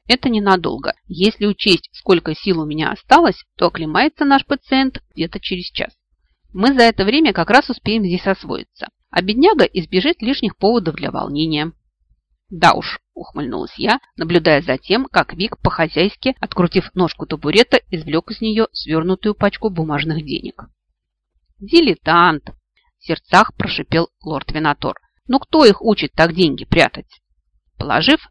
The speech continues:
добытое на стол, кузен прошёлся по комнате, носком сапога простукивая половицы.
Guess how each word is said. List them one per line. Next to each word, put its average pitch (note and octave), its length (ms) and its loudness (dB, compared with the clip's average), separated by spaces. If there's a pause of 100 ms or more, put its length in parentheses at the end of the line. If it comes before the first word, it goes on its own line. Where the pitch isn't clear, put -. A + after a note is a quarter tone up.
добытое D#3+ 460 -2
на C#3+ 160 -10
стол, C#4 380 -2 (400)
кузен E3 360 0
прошёлся F#3 500 0
по A3 160 4
комнате, D3 580 -14 (180)
носком F3 420 -6
сапога - 500 0 (100)
простукивая D#3 640 -4
половицы. - 640 -4